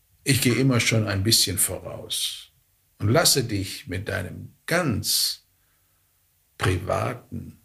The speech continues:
Eindrücken einen Moment alleine.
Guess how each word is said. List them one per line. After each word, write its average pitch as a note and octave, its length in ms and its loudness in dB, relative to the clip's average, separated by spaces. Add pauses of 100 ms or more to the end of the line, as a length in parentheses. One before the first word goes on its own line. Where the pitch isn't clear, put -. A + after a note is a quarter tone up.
(500)
Eindrücken A#2 840 -2 (1900)
einen A2+ 180 6
Moment B2+ 400 4
alleine. A2 640 -2